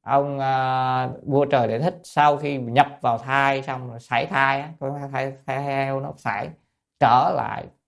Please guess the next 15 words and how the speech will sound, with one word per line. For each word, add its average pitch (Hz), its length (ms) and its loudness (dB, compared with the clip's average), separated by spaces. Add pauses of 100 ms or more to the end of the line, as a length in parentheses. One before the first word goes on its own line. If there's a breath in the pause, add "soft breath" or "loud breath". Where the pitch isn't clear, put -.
(120)
làm 113 360 -4
vua 117 200 -10
trời 117 280 -6 (120)
Đại 113 100 -14
Thích. 139 140 -12 (460)
Quý 202 140 8
vị 160 40 6
thấy 170 180 0 (120)
công 196 320 6
đức 226 260 -2
quy 151 180 -2
y 143 420 -2 (140)
lớn 143 360 0
như 131 140 -10
vậy 110 200 -14